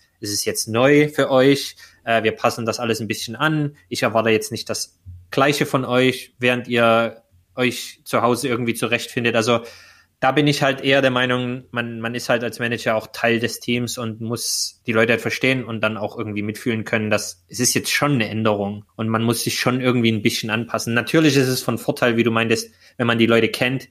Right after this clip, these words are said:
hat man es ein bisschen einfacher, weil man natürlich die Ecken und Kanten jeder Person weiß und dann auch drauf eingehen kann, „Hey, pass auf, Angelina, wenn ich, ich weiß, du bist jetzt keine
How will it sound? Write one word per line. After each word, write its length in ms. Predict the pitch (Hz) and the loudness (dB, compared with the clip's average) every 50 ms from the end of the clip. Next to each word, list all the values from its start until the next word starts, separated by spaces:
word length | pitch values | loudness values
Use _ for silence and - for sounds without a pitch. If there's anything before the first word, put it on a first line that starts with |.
| _ _ _ _ _ _ _ _ | _ _ _ _ _ _ _ _
hat 200 | - 131 123 - | -6 -6 -2 0
man 120 | 131 131 123 | 0 0 0
es 100 | 113 - | 0 -2
ein 120 | 123 113 | -2 0
bisschen 280 | 143 139 - - 123 107 | 0 0 0 0 -2 0
einfacher, 540 | 104 110 117 113 - 151 147 170 190 190 | 0 0 0 2 2 4 4 6 4 4
weil 80 | 147 120 | 4 4
man 140 | 117 117 113 | 4 2 2
natürlich 600 | 113 110 - - 120 113 113 110 - - - _ _ _ _ - | 0 -2 0 0 2 2 2 2 0 -2 -12 _ _ _ _ -2
die 100 | 127 123 | 0 0
Ecken 220 | 123 120 123 117 113 | 0 0 -2 -4 -4
und 140 | 110 110 | -4 -4
Kanten 340 | - - 120 110 - - 123 | -4 -4 -4 -4 -4 -4 0
jeder 160 | 113 117 117 | 2 2 2
Person 460 | - - - 113 - - 113 110 104 104 | 2 0 -2 -2 0 0 0 0 2 2
weiß 260 | 107 110 120 117 123 | 2 2 2 2 0
und 80 | 117 | 0
dann 120 | 113 113 113 | 0 0 0
auch 100 | 104 - | -2 -2
drauf 220 | - 110 104 - | -4 -4 -4 -2
eingehen 400 | 117 117 117 117 123 123 120 117 | -2 -2 -2 0 0 0 -2 -2
kann, 240 | - - 123 120 113 | -2 -4 -4 -2 0
„Hey, 160 | 110 127 131 | 0 0 0
pass 180 | - 117 113 117 | 2 0 2 4
auf, 340 | 123 123 120 120 - - _ | 4 4 4 2 -2 -10 _
Angelina, 520 | - 120 113 113 110 113 117 113 113 110 110 | -6 -4 0 0 2 4 4 4 4 2 0
wenn 100 | 113 110 | 0 -2
ich, 200 | 107 - - - | -4 -6 -8 -10
ich 400 | 135 117 - - - 127 - - | -12 -12 -12 -10 -10 -10 -4 0
weiß, 320 | 117 117 120 123 - - | 2 2 2 2 0 0
du 320 | - 120 117 113 113 113 113 | 2 4 4 6 6 4 4
bist 200 | 113 123 - - | 2 0 0 0
jetzt 260 | - 120 117 - - - | 0 -2 -2 -2 -6 -4
keine 500 | - 123 120 120 123 127 117 117 120 | 0 0 2 2 0 -2 -4 -8 -14